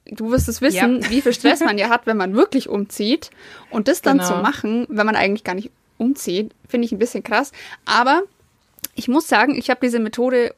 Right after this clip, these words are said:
Speaker 1: unwissentlich, dass sie vom Ryan von der Minimalists angewandt wurde, schon oft angewandt für einzelne Dinge. Also wenn ihr zum
Speaker 2: Okay.
Speaker 1: Beispiel ein Stück habt, also ich mach das manchmal, das ihr schon länger habt und irgendwie nicht das Gefühl habt, dass ihr das benutzt,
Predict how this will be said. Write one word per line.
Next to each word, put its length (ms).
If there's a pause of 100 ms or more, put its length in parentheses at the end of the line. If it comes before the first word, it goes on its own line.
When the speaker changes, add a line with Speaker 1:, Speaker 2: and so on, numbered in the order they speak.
(160)
Speaker 1:
unwissentlich, 680
dass 160
sie 60
vom 360
Ryan 240
von 120
der 100
Minimalists 640
angewandt 500
wurde, 180
schon 140
oft 160
angewandt 360
für 160
einzelne 440
Dinge. 320 (560)
Also 260
wenn 140
ihr 100
zum 140
Speaker 2:
Okay. 100
Speaker 1:
Beispiel 180
ein 40
Stück 320
habt, 360
also 120
ich 80
mach 140
das 160
manchmal, 480
das 140
ihr 60
schon 180
länger 280
habt 260
und 120
irgendwie 200
nicht 220
das 120
Gefühl 360
habt, 140
dass 140
ihr 60
das 140
benutzt, 500